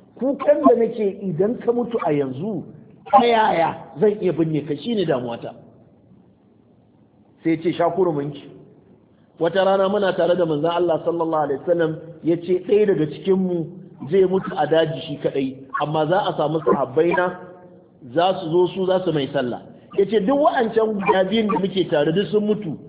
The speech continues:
to ni ne." Kuma na tabbata manzon Allah sallallahu alaihi wasallam ba zai karya ba, maganan nan da faɗi sai ya faru. Yana cikin magana sai ga Abdullahi dan Mas'ud, gwamna a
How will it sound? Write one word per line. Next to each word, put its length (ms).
to 120
ni 200
ne." 180
Kuma 260
na 180
tabbata 520
manzon 400
Allah 640
sallallahu 400
alaihi 140
wasallam 260
ba 80
zai 160
karya 340
ba, 120
maganan 340
nan 140
da 140
faɗi 340
sai 180
ya 140
faru. 300
Yana 260
cikin 220
magana 340
sai 100
ga 120
Abdullahi 380
dan 140
Mas'ud, 400
gwamna 640
a 580